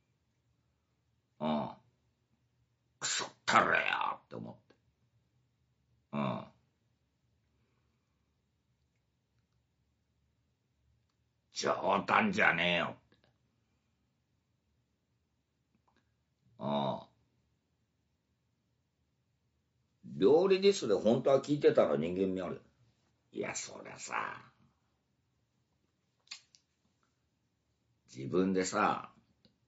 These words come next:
材料仕入れてきてさ、あそこで作ってさ、それを、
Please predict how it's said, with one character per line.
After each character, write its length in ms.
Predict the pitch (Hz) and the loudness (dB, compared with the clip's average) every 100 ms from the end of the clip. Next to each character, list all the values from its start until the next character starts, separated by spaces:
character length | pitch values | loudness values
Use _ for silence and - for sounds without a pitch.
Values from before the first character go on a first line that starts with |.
| _ _ - | _ _ -12
材 320 | 69 69 80 | -2 2 4
料 180 | 95 78 | 2 0
仕 140 | - | 0
入 100 | 90 | 0
れ 100 | 87 | 0
て 140 | 76 62 | -2 -8
き 80 | - | -14
て 140 | 60 | -20
さ、 400 | - 73 62 - _ _ _ _ _ _ _ _ - | -12 -8 -8 -8 _ _ _ _ _ _ _ _ -14
あ 200 | 57 64 | -10 -8
そ 160 | 73 | -4
こ 120 | 80 | -2
で 140 | 78 76 | 0 -2
作 240 | - 92 | -4 -4
っ 20 | |
て 220 | 82 - 64 | -4 -4 -6
さ、 400 | 65 65 50 - _ _ _ _ _ _ _ _ _ _ _ | -4 -2 -4 -8 _ _ _ _ _ _ _ _ _ _ _
そ 220 | - - 73 | -16 -6 0
れ 100 | 85 | 2
を、 420 | 87 87 85 | 4 2 0